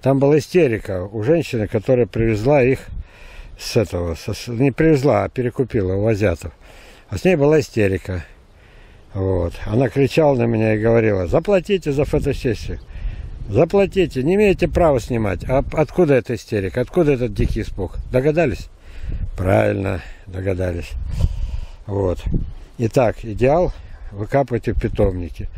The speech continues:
Отказывайтесь от интернет-магазинов сто процентов. Всё, чего мы добились от интернет-магазинов, это того, что от них получен был такой, примерно, ответ такой:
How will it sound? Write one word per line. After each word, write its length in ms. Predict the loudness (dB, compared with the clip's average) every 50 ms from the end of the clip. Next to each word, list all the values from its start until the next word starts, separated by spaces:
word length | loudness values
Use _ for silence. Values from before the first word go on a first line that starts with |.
| -12 -14 -16 -20 -20 -20 -20 -16 -6
Отказывайтесь 720 | -4 -4 -2 2 2 2 4 2 2 -2 -2 -4 -4 -2 -2
от 140 | -2 -2
интернет-магазинов 880 | -2 0 0 0 2 2 0 -2 -2 -2 -2 0 2 2 2 2 2 0
сто 240 | -2 0 0 0 0
процентов. 680 | 0 -2 -6 -8 -8 -8 -8 -8 -6 -6 -8 -8 -8 -6
Всё, 200 | -2 0 2 2 2
чего 180 | 2 2 2
мы 120 | 2 2 2
добились 520 | 0 0 0 0 0 0 -2 -2 -4 -6
от 80 | -8 -6
интернет-магазинов, 1000 | -2 0 2 2 2 2 0 0 0 0 2 2 2 2 2 2 2 2 0 0
это 400 | 2 2 2 2 0 -2 -4 -4 -6 -10 -16 -20 -18 -18 -18 -18 -18 -20 -20 -20 -20 -6 0
того, 480 | 2 2 4 4 6 6 4 4 2 -4
что 440 | -10 -16 -6 0 2 2 2 2 0 -6 _ -20 -20 -20 -20 -18 -18 -18 -18 -18 -8 -4
от 200 | -2 -2 2 2
них 200 | 2 2 2 0
получен 520 | 0 2 4 4 4 2 2 -2 -4 0
был 200 | 2 2 2 2
такой, 440 | 2 -2 -4 -4 -4 -4 -4 -4 -6 -8 -6 -6
примерно, 600 | -6 -6 -6 -6 -10 -10 -10 -10 -12 -12 -12 -14 -10
ответ 380 | -8 -6 -6 -2 0 0 0 0
такой: 380 | 0 -2 0 0 -2 -2 -2